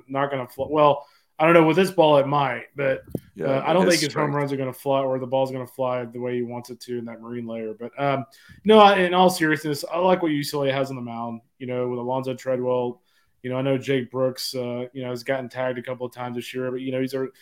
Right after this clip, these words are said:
Speaker 1: he's a, you know, pitchability guy that pounds his zone. Or Kelly Austin's a nice arm for them. Uh, I just think they have better pitching. And I think at, at a,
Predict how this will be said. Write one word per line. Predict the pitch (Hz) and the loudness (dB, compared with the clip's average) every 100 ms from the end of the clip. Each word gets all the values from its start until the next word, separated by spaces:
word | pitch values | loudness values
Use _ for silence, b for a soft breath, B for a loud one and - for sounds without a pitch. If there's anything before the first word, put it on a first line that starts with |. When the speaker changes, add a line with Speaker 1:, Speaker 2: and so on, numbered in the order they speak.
| _ _ | _ _
Speaker 1:
he's | 151 151 | -2 4
a, | 147 143 - - | 6 4 -2 -6
you | 139 | -6
know, | |
pitchability | 135 165 151 160 147 143 | -2 -4 0 0 2 2
guy | 143 | 2
that | 139 139 | 2 -2
pounds | 143 139 135 | -2 -2 -4
his | 120 | -4
zone. | 131 135 135 131 - _ _ | -2 -2 -4 -6 -10 _ _
Or | 120 | -12
Kelly | - 147 139 131 | -2 2 4 4
Austin's | 117 131 - 139 | 2 -2 -4 -6
a | 135 | -4
nice | 135 131 - | -2 -2 -4
arm | 131 131 | -6 -6
for | 135 | -6
them. | 131 131 131 127 _ _ _ _ | -4 -2 -4 -8 _ _ _ _
Uh, | 123 123 | -8 0
I | 156 | 2
just | 160 160 | 2 0
think | 143 | -2
they | 135 | -2
have | 127 123 | -2 -4
better | 117 | -6
pitching. | 110 127 120 120 123 | -8 -14 -12 -10 -8
And | |
I | 123 | -8
think | 139 131 123 | -6 -6 -6
at, | 127 123 | -8 -6
at | 131 | -6
a, | 123 | -8